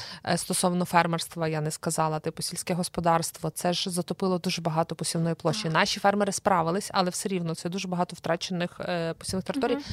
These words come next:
Speaker 1: Вода зійшла, і, звісно, наші фермери все відновлять, це сто відсотків. Тут навіть нема жодних сперечань. Але, е, на це теж треба зважати.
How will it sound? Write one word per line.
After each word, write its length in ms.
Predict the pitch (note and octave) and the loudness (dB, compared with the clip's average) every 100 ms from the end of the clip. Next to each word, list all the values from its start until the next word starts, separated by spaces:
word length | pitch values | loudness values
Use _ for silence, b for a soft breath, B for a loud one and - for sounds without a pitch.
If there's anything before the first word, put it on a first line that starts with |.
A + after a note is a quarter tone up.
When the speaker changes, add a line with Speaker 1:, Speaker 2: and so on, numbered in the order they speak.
| B - | B -2
Speaker 1:
Вода 240 | F#3+ G#3+ | 4 6
зійшла, 500 | A#3 G#3+ - G3+ G#3+ | 6 4 4 6 6
і, 140 | C4 G3+ | 4 0
звісно, 320 | F3+ G#3+ G#3 | -2 -2 0
наші 180 | F3+ - | 0 2
фермери 320 | G3 F#3 F#3 | 2 4 2
все 180 | E3+ F#3 | 2 0
відновлять, 440 | F3+ F3+ F#3 D#3+ | 2 2 2 0
це 60 | D#3 | -4
сто 180 | - E3 | 0 0
відсотків. 380 | D#3 D#3 D#3 | 0 -2 -4
Тут 180 | D#3 F3 | -6 -4
навіть 200 | F#3 F3 | -4 0
нема 240 | F3+ F3+ F#3 | 0 2 2
жодних 240 | F#3+ F3+ | 0 -2
сперечань. 480 | - F#3 E3+ D#3+ D3+ | -2 -2 0 0 0
Але, 280 | - E3 E3 F#3+ G3+ - | 0 2 4 4 2 2
е, 120 | F3 E3 | -2 -4
на 160 | F3 F3 | -2 -2
це 220 | - F#3 | 0 0
теж 200 | F3+ E3+ | 0 -2
треба 260 | - E3+ E3 | -4 -4 -2
зважати. 500 | E3+ E3 D#3 D3+ | 0 2 2 0